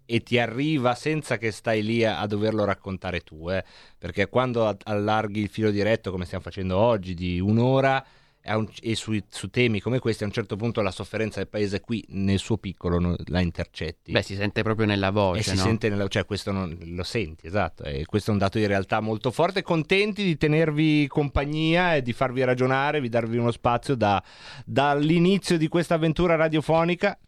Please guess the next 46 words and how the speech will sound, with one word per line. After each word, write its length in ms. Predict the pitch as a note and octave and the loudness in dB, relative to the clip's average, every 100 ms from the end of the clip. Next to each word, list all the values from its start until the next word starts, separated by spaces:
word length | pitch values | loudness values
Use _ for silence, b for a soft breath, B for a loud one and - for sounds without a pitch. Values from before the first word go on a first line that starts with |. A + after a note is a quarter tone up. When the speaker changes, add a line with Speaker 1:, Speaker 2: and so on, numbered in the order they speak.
| _ | _
Speaker 2:
Infatti, 280 | - D#3+ - | -2 -2 0
se 60 | C3 | 2
mi 80 | D3 | 4
permetti, 260 | F#3 F3 | 2 2
vorrei 200 | B2 B2 | 2 2
chiedere 240 | B2+ C3+ C3 | 0 0 2
una 180 | C3 | 0
cosa 380 | C3 E3 E3 B2+ | 2 0 2 -2
proprio 260 | B2 B2+ A#2+ | -2 0 0
agli 100 | A#2 | 0
ascoltatori, 800 | - B2 G#2+ G#2+ G#2 F#2+ F2+ F#2 | -2 -4 -2 -2 0 0 2 2
no? 100 | G#2+ | 2
Speaker 1:
Sì. 60 | |
Speaker 2:
Per 100 | A2 | 2
le 60 | A2 | 0
prossime 380 | B2 C#3 C3+ C3 | -2 0 0 0
telefonate. 540 | A#2+ A#2 A2 F#2+ F2 B B B B _ - _ _ _ | 0 0 0 0 -4 B B B B _ -20 _ _ _
Qual 280 | - F#3 G3 | 0 2 4
è 140 | C#3 - | 2 2
il 240 | C#3 D3 - - | 0 0 -2 -2
primo 720 | - F#3+ G3 C#3+ A#2 G#2+ G2+ - - | -2 0 -2 2 4 2 0 -8 -4
intervento 760 | A#2 - B2+ C3 D3 D3+ C3+ | -2 0 -2 2 2 2 0
che 100 | A2 | -2
si 140 | - | -2
aspettano 600 | A2 - A#2 A2+ B2+ A#2+ | -6 -2 -2 0 0 0
da 160 | G#2+ G2 | 2 2
un, 440 | F#2+ F#2+ F#2 F2 - b b _ | 2 2 2 2 0 b b _
eh, 220 | F2+ E2+ - | -4 -4 0
prossimo 600 | B2 A#2+ - A#2 A#2 G2 | 2 2 0 2 2 4
governo 600 | G#2+ G#2 G#2+ G2+ G2+ G2 | 4 4 4 2 0 0
Draghi? 540 | - F#2+ D#2+ E2+ F2 - | 0 -2 -4 -10 -14 -8
Proprio 240 | A2 A2 | -4 0
la 80 | A#2 | 0
prima 340 | - F3+ F#3 D3 | 2 2 2 2
cosa, 560 | D#3+ E3 - D#3+ E3 - _ _ _ _ _ _ | 4 4 4 0 0 -6 _ _ _ _ _ _
eh, 260 | G#2 G2+ F#2 | -4 -2 -2
che 100 | A2+ | 2
immaginano 760 | A2+ B2+ C3+ B2+ C3 B2+ B2 A#2 | 4 4 2 -2 -2 0 0 -2
questo 280 | A2 - G#2+ | -4 -4 0
governo 380 | A2 A2+ A2+ | 2 2 2
potrà 240 | G#2 G2+ F#2+ | 0 -2 -4
fare 440 | - G2 F#2+ F#2 | -2 0 0 -2
per, 260 | F2+ E2+ - | -2 -4 -2
per 140 | G#2 | -2
il 100 | F#2 | -2
paese? 520 | - F2+ G#2 F2+ - | -2 0 2 0 -8